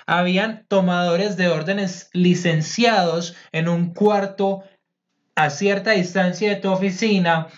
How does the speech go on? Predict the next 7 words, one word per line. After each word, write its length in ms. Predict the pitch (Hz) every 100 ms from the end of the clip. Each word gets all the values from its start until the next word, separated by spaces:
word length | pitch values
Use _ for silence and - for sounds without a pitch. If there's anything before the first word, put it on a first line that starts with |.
| _
y 120 | 156
tú 180 | 147 170
los 220 | 175 185
tenías 460 | - 156 156 170 170
que 140 | 190
llamar 640 | 180 180 214 214 185 180 - - - _ -
esperando 880 | 160 165 - 180 190 190 190 208